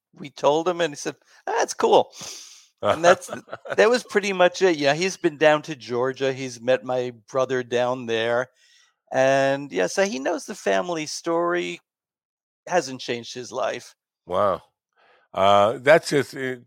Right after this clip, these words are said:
Speaker 2: maybe it's just me because I'm interested now. But if some, somebody, again, somebody told me that, I'd be like, "Wow, that, I gotta, I gotta know more. I gotta know the full story." Uh, do I have cousins that,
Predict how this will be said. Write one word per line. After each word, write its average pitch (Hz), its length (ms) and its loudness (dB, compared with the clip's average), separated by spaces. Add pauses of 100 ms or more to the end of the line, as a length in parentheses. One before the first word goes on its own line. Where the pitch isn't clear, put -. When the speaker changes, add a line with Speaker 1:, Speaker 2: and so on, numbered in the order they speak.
(140)
Speaker 2:
maybe 175 360 2
it's - 200 -6
just 104 240 -4
me 107 280 0
because 90 440 -6
I'm 107 280 2
interested 90 480 -8
now. 80 260 -4
But 90 240 -10
if 104 300 -6
some, - 300 0
somebody, 123 360 -8
again, 110 340 -2
somebody 110 260 -4
told 117 280 0
me 113 80 -2
that, 101 240 -2
I'd 101 160 -6
be 104 80 -6
like, 98 260 -2
"Wow, 110 340 -4
that, 95 220 -10
I 110 120 -2
gotta, 95 440 -4
I 113 80 -8
gotta 117 240 -14
know 92 140 -6
more. 170 520 0 (360)
I 160 80 -8
gotta 170 220 0
know 156 200 2
the 147 120 -4
full 151 200 -6
story." 160 480 0
Uh, 123 180 0
do 123 140 -2
I 123 60 4
have 123 180 0
cousins 139 300 -2
that, 147 220 0